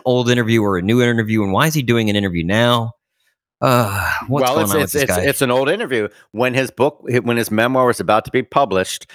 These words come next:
Speaker 2: C B S Sunday Morning got him and for his first T V interview in thirty years.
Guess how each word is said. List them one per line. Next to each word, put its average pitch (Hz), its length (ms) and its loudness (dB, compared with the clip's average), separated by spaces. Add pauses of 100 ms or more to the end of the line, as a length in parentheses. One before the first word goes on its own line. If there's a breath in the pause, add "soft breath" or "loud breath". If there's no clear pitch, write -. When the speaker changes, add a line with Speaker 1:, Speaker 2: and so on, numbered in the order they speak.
(140 loud breath)
Speaker 2:
C - 220 -2
B 107 140 2
S 107 100 0
Sunday 110 280 2
Morning 107 340 2
got 107 260 2
him 117 180 0
and 101 200 -2 (140)
for 104 160 2
his 92 180 -2
first - 320 0
T 113 140 2
V 104 140 2
interview 98 280 0
in 98 100 0
thirty 85 300 0
years. 147 480 -2